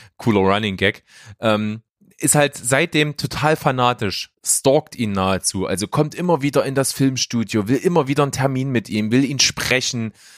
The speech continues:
äh, gerät dann immer an die Produzentin, die so ein bisschen das, das Schild ist eben davor und redet mit ihr und soll dann eben ein, ein Demoband abgeben und solche Geschichten und der steigert sich da so fanatisch rein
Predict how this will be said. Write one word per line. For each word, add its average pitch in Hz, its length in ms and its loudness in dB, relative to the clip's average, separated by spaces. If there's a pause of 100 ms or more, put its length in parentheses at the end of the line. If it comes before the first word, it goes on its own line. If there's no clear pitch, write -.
(180)
äh, 104 460 0 (260)
gerät 117 320 0
dann 131 120 2
immer 131 220 -2
an 127 80 -2
die 123 80 -2
Produzentin, 117 800 0
die 107 100 -4
so 113 100 -2
ein 110 60 -2
bisschen 104 320 -4
das, - 320 -2
das - 160 0
Schild 123 340 2
ist 120 220 -4
eben 110 240 -4
davor 101 580 2
und 95 260 -6
redet 113 300 0
mit 107 200 -8
ihr 101 200 4
und 98 320 2
soll 120 160 2
dann 120 160 0
eben 110 240 -4
ein, 113 240 -2 (480)
ein 113 160 -2
Demoband 107 640 2
abgeben 95 800 -6
und 101 140 -6
solche 110 280 0
Geschichten 104 500 -2
und 95 100 -6
der 101 200 0
steigert 156 520 -2
sich - 180 -6
da 127 160 2
so 143 220 0
fanatisch 127 680 -4
rein 107 340 0